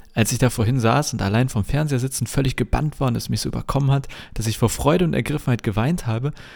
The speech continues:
das kenne ich aus Gottesdiensten. Das kenne ich, wenn ich manchmal in der Natur bin und bete. Genau das Gleiche hatte ich, als ich das erste Mal am Grand Canyon in, in den U S A stand und hinabgeblickt habe.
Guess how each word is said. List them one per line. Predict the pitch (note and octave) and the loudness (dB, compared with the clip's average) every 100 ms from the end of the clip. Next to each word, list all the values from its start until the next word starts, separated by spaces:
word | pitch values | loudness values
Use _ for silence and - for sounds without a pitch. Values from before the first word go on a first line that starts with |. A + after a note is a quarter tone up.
| - - | -12 -2
das | A2+ - - - | -2 -2 -10 -2
kenne | - F3 | 2 2
ich | F3+ | 2
aus | G2 | 0
Gottesdiensten. | - F3 - - F#2 - | 0 0 0 -2 -6 -4
Das | A2 - | -4 2
kenne | C3 D#3 | 2 4
ich, | F3+ - | 0 0
wenn | A2 | -2
ich | G#2+ | 2
manchmal | A#2 B2 - A#2+ B2 | 2 2 2 0 2
in | B2 | 4
der | A#2+ | 4
Natur | C3 - E3 | 2 2 2
bin | C#3+ | 0
und | D3 | -2
bete. | C3+ A#2 - - - - | 0 0 0 -8 -16 -10
Genau | - G2+ | 0 4
das | A#3 - | 4 4
Gleiche | B2+ D3 C#3+ C#3 - - - | 2 2 2 0 -8 -16 0
hatte | B2 C3+ | 2 2
ich, | B2+ | 2
als | B2 | 0
ich | B2 | -2
das | A2 | -2
erste | C#3 C3+ C#3+ | 0 0 2
Mal | C3 C3+ | 2 2
am | G#2+ | 2
Grand | A2 G#2 | 0 0
Canyon | B2+ B2+ A#2 | 2 2 2
in, | A#2 A2+ - | 2 -2 -2
in | A#2+ | 2
den | A2+ | 4
U | A#2 | 4
S | A2+ | 2
A | - B2 | 2 0
stand | - A#2+ A2+ | 2 2 2
und | - | 2
hinabgeblickt | G#2 B2 - G2 - - - - | 2 2 0 -2 -2 -4 -6 -10
habe. | - C3 | -10 -12